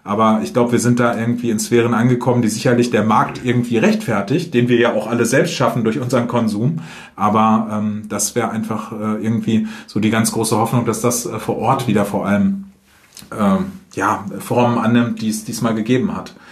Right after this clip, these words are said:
Wenn man in das Buch vierzig Jahre Kreisliga guckt und im Hintergrund die Zuschauer sieht, die auf so einem, äh, Sportplatz waren, das findet man heute noch ganz selten. In Hemringen mehr als an anderen Orten, definitiv. Aber, äh, das wär schön, wenn das einfach wieder mehr werden würde.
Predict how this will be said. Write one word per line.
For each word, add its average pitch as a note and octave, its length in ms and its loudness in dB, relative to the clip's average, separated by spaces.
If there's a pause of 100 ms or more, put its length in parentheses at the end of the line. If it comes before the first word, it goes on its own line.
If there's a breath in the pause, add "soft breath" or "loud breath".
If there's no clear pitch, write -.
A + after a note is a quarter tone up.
(240 loud breath)
Wenn F#2 100 -6
man G#2+ 100 2
in A2+ 80 4
das A2 200 2
Buch B2+ 360 2
vierzig A#2+ 320 0
Jahre A2 180 2
Kreisliga C3+ 500 0
guckt E3 260 2
und A2 100 0
im G#2+ 80 -6
Hintergrund A#2+ 480 2
die A#2+ 60 -4
Zuschauer C#3 500 2
sieht, C#3 260 2
die B2 100 0
auf A#2+ 120 -4
so A#2+ 100 -2
einem, A2 160 -2 (380 loud breath)
äh, A#2+ 80 -6
Sportplatz A#2 560 2
waren, A2+ 240 2
das A2 160 -2
findet A#2+ 240 0
man A2+ 140 -2
heute A#2+ 180 2
noch A#2+ 140 0
ganz A#2+ 200 0
selten. C3 320 0
In G2+ 120 0
Hemringen B2 440 2
mehr A#2+ 260 2
als A#2 180 -4
an A#2+ 120 -4
anderen C#3+ 300 0
Orten, - 260 -4
definitiv. D#3+ 600 -2 (400 loud breath)
Aber, A2 540 2
äh, G#2 40 -4
das A2+ 180 -4
wär A2+ 120 -2
schön, A#2+ 300 -2
wenn G#2+ 100 -8
das G#2+ 180 -6
einfach A2 260 -8
wieder G#2 180 -4
mehr G#2 220 -2
werden F2+ 280 -8
würde. F#2 160 -12